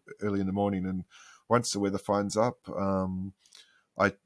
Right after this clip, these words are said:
I tend to ride my bike. So I build the swim into my bike ride. I'll ride for an hour out to this, uh, creek. It's called a creek, but it's actually a river, I think. And, uh, they do open water and swimming out there. And I was, I was probably swim for an hour out there and then ride home again. I do that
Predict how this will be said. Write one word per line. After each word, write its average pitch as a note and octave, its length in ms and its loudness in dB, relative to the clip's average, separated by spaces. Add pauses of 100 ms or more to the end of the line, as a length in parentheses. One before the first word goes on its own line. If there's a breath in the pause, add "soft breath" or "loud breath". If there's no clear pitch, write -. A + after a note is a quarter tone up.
I G2+ 100 4
tend A#2 260 -2
to G2 80 -4
ride G#2 240 4
my G2+ 140 2
bike. G2 440 4
So F#2+ 260 0
I - 100 0
build G2+ 260 0
the F#2 40 -8
swim G#2 220 -4
into G2 180 -6
my F#2 120 -2
bike F#2+ 340 -2
ride. F#2 180 0
I'll F#2 120 -2
ride G2 260 0
for F#2+ 120 -6
an F#2+ 60 -2
hour F#2+ 300 0
out - 140 0
to F2+ 100 -12
this, - 420 -8
uh, F2 260 -4 (380)
creek. A#2+ 300 -4
It's - 140 -8
called F#2+ 240 -4 (260)
a F2+ 100 -4
creek, - 420 -6 (200)
but G2 100 -6
it's E2+ 160 -8
actually F2+ 280 -8
a F2+ 40 -6
river, G2 300 -4
I G2 60 -4
think. G#2+ 320 -6
And, F#2 280 -2
uh, F#2 300 -4 (220 soft breath)
they G2+ 80 0
do G2+ 160 8
open G2+ 240 4
water G2 180 -2
and F#2+ 100 -6
swimming A2 380 -6
out G#2+ 160 -4
there. B2 280 -4 (600)
And F#2+ 300 0
I G2 100 4
was, F#2+ 160 0
I G2 60 0
was G2 100 -2
probably G2 300 0
swim G2+ 240 -4
for G2+ 100 -6
an F#2+ 80 -2
hour G2 260 0
out F2 140 -2
there G2+ 140 -2
and G2 100 0
then F2+ 240 -4 (180)
ride G2 260 -2
home G#2 180 0
again. F#2+ 180 -2
I F#2 40 -4
do F#2 120 -4
that F#2 160 -2